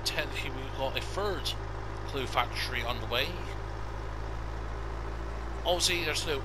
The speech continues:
excess cotton or anything, so, and those productions will run out eventually of the cotton. That's what I think. Got a bit of cotton on the way,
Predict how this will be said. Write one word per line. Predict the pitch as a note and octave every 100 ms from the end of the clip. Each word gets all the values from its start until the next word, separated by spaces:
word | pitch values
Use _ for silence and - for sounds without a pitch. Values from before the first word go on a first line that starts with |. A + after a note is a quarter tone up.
| -
excess | A#2 - C3+ -
cotton | - C3 B2+ G#2+
or | G#2
anything, | G#2+ G#2 G#2 A2 A2
so, | - A2+ A2 A2 A2 - - - - - - - - - - - - -
and | B2 D3
those | D#3+
productions | - D3+ - D#3 D3
will | - D3
run | D3+ D3+ D3+
out | C#3+ C3
eventually | A#2+ B2 B2 - C3+ B2+
of | B2 A#2+
the | -
cotton. | - C3+ G#2+ A2 A#2+ C#3
That's | E3
what | A#3 -
I |
think. | A#3 E3 - - - - - - -
Got | C4 C4
a | A#3+
bit | A3+
of |
cotton | - A3 G3
on | F#3+
the |
way, | B2+ B2